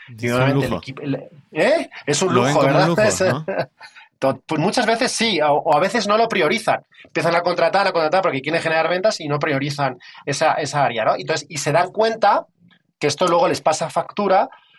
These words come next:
Speaker 1: ya porque luego empiezan a, pues, eh, empiezas a crecer como equipo y obviamente el tra-, el aumento del trabajo híbrido, teletrabajo, la escasez de personal, ¿no? Cómo identificas ese talento, cómo llegas a,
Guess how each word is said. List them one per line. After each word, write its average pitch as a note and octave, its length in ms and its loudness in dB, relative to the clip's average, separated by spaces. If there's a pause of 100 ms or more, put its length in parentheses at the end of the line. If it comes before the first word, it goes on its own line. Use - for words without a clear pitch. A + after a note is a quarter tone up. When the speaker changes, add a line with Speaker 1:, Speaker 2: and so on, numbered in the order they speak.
(160)
Speaker 1:
ya C3 180 0
porque D3+ 240 -2
luego C#3 400 0 (160)
empiezan D3 360 0
a, C#3+ 60 2
pues, B2 160 -4
eh, B2+ 120 -4
empiezas B2 640 -8
a D3 60 0
crecer C#3+ 240 -4
como C#3+ 180 0
equipo G3 540 2 (260)
y C3+ 60 0
obviamente C3+ 300 0
el C3+ 100 -8
tra-, A#2+ 180 2
el C3 80 -2
aumento D3 320 0
del D3 120 2
trabajo C#3 380 2
híbrido, F#3+ 720 2 (280)
teletrabajo, D3+ 800 2
la C#3+ 100 2
escasez B2+ 400 -2
de C#3+ 100 0
personal, D3 640 0
¿no? D3 160 0
Cómo C3+ 240 -2
identificas C3 540 -4
ese C3+ 160 -10
talento, E3 420 0
cómo C3 180 -2
llegas C3 300 -2
a, C3 120 0